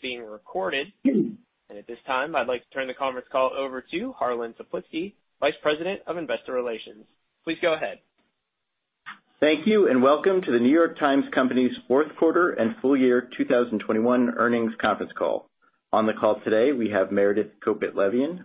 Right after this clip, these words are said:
Speaker 2: President and Chief Executive Officer, and Roland Caputo, Executive Vice President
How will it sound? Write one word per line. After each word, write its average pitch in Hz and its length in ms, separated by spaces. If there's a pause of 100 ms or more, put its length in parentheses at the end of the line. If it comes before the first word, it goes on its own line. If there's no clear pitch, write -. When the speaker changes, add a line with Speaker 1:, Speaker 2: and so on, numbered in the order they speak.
(100)
Speaker 2:
President 113 460
and 101 140
Chief 104 180
Executive 104 460
Officer, 123 600
and 107 300
Roland 143 460
Caputo, 123 520
Executive 104 520
Vice 120 280
President 117 460